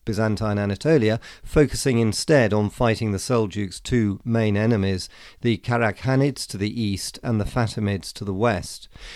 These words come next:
This brought the Byzantines something of a breathing space, as the Seljuk Turkmen fought in Syria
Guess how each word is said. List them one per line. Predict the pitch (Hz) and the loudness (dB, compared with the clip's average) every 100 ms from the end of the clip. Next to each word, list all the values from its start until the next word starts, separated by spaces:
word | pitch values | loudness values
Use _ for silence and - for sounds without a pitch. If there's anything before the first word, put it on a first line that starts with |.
| - | 0
This | 170 180 | 4 4
brought | - 151 127 117 | 4 4 4 4
the | 131 120 | 2 2
Byzantines | 92 107 139 120 113 104 101 | 2 4 4 4 2 0 0
something | - 208 202 139 110 104 | -2 0 0 2 0 2
of | 104 | 0
a | |
breathing | 95 101 156 131 104 95 | 0 2 4 4 2 0
space, | - 98 90 92 - - - | -4 -4 -4 -8 -12 -18 -6
as | 135 110 | -2 -2
the | 117 | 0
Seljuk | 151 143 117 104 - | 2 4 2 -2 0
Turkmen | 151 139 - 110 101 95 | 2 2 0 -2 0 -2
fought | - 135 107 98 - | 0 0 0 -2 -4
in | 117 101 | -2 -2
Syria | - - 185 127 104 98 | -2 0 4 4 4 0